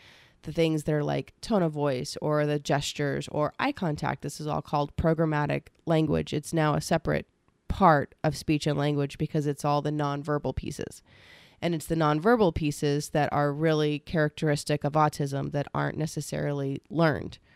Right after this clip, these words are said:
which is true, right? Because they're not, there's not that piece of observation. <laughs> But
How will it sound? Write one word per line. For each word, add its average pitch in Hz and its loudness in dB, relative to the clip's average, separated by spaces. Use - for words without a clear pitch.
which 165 -2
is 185 -4
true, 226 2
right? 160 2
Because 160 -2
they're 151 -4
not, 143 -4
there's 160 0
not 143 0
that - -4
piece 156 -2
of 143 -4
observation. 151 -4
<laughs> 185 0
But 156 0